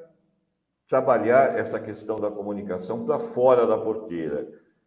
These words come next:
É, ele, ele investiu, ele cresceu muito nos, nas últimas cinco décadas, é hoje uma potência mundial, mas ele não investiu em comunicação.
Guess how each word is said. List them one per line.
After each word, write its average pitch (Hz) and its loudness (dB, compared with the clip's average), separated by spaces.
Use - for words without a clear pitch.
É, 87 -2
ele, 104 -6
ele 104 -6
investiu, 156 -6
ele 120 -4
cresceu 120 -2
muito 127 -6
nos, 107 -12
nas 98 -8
últimas 95 -6
cinco 104 -16
décadas, 151 0
é 120 6
hoje 127 4
uma 110 -2
potência 135 -6
mundial, 117 0
mas 117 0
ele 123 0
não 123 0
investiu 120 -6
em 139 -4
comunicação. 127 -4